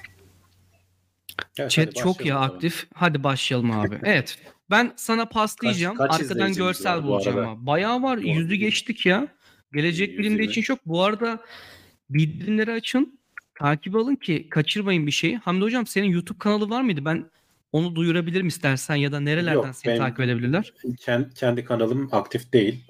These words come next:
Speaker 1: Ee, Tekno Seyir'de hep yayınlar yaptım. Sonra da dediğim gibi hani aslında yayıncı olmak için bir planım yoktu şimdiye kadar.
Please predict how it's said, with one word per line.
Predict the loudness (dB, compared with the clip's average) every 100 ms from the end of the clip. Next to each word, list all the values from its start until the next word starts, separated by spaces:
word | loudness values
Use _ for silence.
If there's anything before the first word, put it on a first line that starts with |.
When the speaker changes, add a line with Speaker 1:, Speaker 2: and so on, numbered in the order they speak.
| -4
Speaker 1:
Ee, | 0 2 2 0 0 -2
Tekno | 2 0 0
Seyir'de | -2 0 0 -2
hep | 0
yayınlar | 0 0 0 0
yaptım. | 0 -2 -4
Sonra | -2 -2
da | 0
dediğim | 0 0
gibi | 0
hani | -2 0 -2 -4 -6 -4 -2
aslında | -2 0 0
yayıncı | 0 0 0
olmak | 0 0
için | -2 -2
bir | -2
planım | 2 2 2 -2
yoktu | -2 -2 -4
şimdiye | 0 0 0
kadar. | 2 2 0